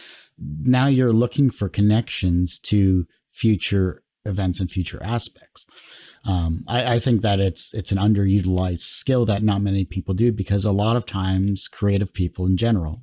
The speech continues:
not, not saying yourself, I'm saying in general, they're usually just one and done.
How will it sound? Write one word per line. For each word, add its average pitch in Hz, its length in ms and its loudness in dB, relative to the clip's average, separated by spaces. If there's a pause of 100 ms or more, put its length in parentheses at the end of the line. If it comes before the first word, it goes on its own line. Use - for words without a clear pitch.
not, 92 300 -6 (180)
not 90 160 -2
saying 92 220 -2
yourself, 98 500 -4
I'm 104 180 -2
saying 101 260 -6
in 107 140 2
general, 101 480 2 (760)
they're 135 280 2
usually 123 360 2
just 110 240 -2
one 101 120 4
and 98 140 4
done. 101 260 0